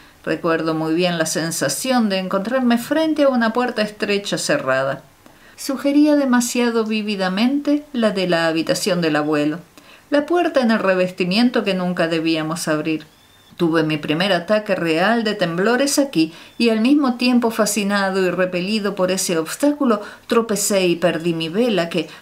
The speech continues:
al apagarse en la caída, me dejó en completa oscuridad y en un estado de ánimo muy asustado.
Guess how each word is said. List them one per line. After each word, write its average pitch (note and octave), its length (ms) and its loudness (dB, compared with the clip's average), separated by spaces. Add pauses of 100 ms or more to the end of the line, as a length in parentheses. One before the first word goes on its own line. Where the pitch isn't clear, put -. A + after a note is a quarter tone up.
al C#3+ 140 -4
apagarse G3 640 -2
en D#3+ 180 -2
la E3+ 100 -2
caída, D#4+ 480 0 (140)
me B3 100 2
dejó F3+ 240 0
en E3 80 -4
completa D#3 420 0
oscuridad D#3+ 680 0
y F3+ 100 0
en F3+ 120 -2
un F#3 120 -4
estado F#3+ 460 -2
de F3 120 -2
ánimo A#3+ 340 4
muy G#3+ 200 0
asustado. C#3+ 680 -4